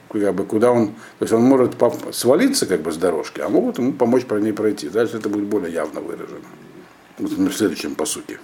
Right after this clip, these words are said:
Ты сказал, здесь по, по нарастающей они описаны. Пятнадцатый пасук говорит: "Сехель тов ютен хен, вдерех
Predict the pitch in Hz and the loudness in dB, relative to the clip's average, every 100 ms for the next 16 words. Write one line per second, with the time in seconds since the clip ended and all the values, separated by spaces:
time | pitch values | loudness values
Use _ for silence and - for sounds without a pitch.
0 | - _ - - - - - - - - | -20 _ -20 -20 -20 -20 -20 -20 -20 -18
1 | - - 92 82 - - - 92 95 104 | -12 -4 -2 -2 -6 -8 -4 0 2 2
2 | - 71 62 - - - - - - - | 4 0 0 -8 -10 -12 -12 -12 -12 -12
3 | - - - - - - - - - 101 | -14 -16 -20 -20 -20 -20 -20 -20 -6 0
4 | 104 - 107 113 - 180 123 117 107 101 | 0 0 -2 0 2 2 4 6 6 4
5 | - - - - - - - - 147 143 | 0 -14 -20 -20 -20 -20 -4 2 4 6
6 | 120 - 127 - 104 - 98 - 156 202 | 4 6 4 4 0 2 0 4 4 6
7 | 240 - - - - - - - - - | 4 0 -16 -20 -20 -20 -20 -18 -18 -18
8 | - - 92 98 127 120 107 - | -20 -12 -2 2 4 4 2 -2